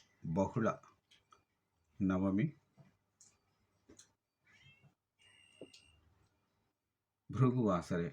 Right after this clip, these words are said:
శుక్రవారం. ఇప్పుడు లండన్ మహానగరంలో సమయం మధ్యాహ్నం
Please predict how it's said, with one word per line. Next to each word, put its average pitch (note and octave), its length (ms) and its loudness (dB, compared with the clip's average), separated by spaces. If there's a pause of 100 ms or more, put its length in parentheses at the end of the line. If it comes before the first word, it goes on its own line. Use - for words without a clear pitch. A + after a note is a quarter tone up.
(760)
శుక్రవారం. E2 680 -4 (1300)
ఇప్పుడు F#2+ 300 -2 (1500)
లండన్ F#2+ 480 2
మహానగరంలో F2+ 720 -2 (1400)
సమయం F2 340 -2 (480)
మధ్యాహ్నం E2+ 560 -2